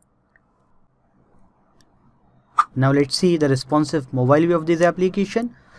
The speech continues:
This application is built using of Bootstrap Admin L T E dashboard. So the Bootstrap is free and open source front-end development framework for the creation of responsive website and web apps.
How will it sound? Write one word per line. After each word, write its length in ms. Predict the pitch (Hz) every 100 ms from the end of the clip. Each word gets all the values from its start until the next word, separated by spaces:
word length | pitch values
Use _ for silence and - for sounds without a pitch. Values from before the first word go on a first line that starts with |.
| - - 143
This 120 | 165
application 480 | 190 202 214 208 202
is 120 | 151
built 220 | 156 156
using 340 | 151 139 151
of 160 | 143 131
Bootstrap 460 | 175 180 170 147 139
Admin 380 | 131 131 139 135
L 80 | 131
T 140 | 135 135
E 20 |
dashboard. 540 | 131 202 202 131 127 -
So 120 | -
the 140 | 127 123
Bootstrap 540 | 156 165 151 139 127
is 120 | 127
free 300 | - 170 165
and 160 | 143 143
open 240 | 147 170
source 260 | 160 143 -
front-end 360 | 147 139 143
development 580 | 131 127 131 131 135 135
framework 400 | - 202 143 113 - _ _ _ _ _
for 140 | 135
the 100 | 135
creation 420 | 135 160 180 180
of 140 | 165 135
responsive 540 | 135 131 160 143 151
website 420 | 139 170 - 151
and 220 | 131 131 127
web 160 | 139
apps. 380 | 123 107 -